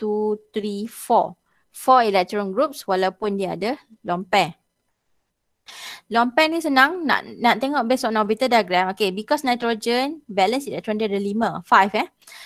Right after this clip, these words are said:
So bila lima, dia dah complete dah sebenarnya, kan? Tapi in this case, uh, S ni dia dah penuh. Tak ada masalah sebab satu dia nak, uh,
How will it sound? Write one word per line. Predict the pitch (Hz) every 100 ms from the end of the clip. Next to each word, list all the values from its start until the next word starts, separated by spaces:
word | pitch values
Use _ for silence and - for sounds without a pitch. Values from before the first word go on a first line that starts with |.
| -
So | -
bila | 262 277 302
lima, | 269 208 208
dia | 240 277
dah |
complete | 226 220 - 214
dah | 233
sebenarnya, | 233 226 233 208 180 175 _ _ _
kan? | 196 240 - _ - - -
Tapi | - 208 - 285 359 427 - -
in | 214
this | 277 381
case, | - - 190 247 - -
uh, | 202 190 196
S | - 277 285
ni | 220 220
dia | 208 208
dah |
penuh. | 214 214 185 180 185 _ _ -
Tak | -
ada | 269
masalah | 247 220 - 185 185 262
sebab | 277 202 196 220
satu | 196 - 302 226
dia | 240
nak, | 269 - _ _ -
uh, | 185 180